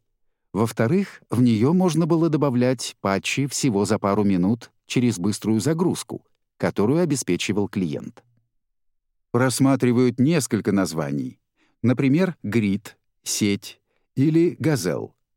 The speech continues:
ассоциация со скоростью. Но в конце концов побеждает Steam, пар, из-за связи со словом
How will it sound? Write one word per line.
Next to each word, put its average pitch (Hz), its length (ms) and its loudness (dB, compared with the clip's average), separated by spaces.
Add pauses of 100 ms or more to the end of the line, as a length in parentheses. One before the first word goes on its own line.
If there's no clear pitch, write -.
(160)
ассоциация 107 720 -2
со 110 140 -2
скоростью. - 680 -8 (760)
Но 117 280 2
в - 60 -6
конце 110 300 2
концов 117 500 0
побеждает 98 600 0
Steam, 85 540 -2 (340)
пар, 139 360 -2 (500)
из-за 113 260 2
связи 117 440 0
со 107 160 -2
словом 98 580 -2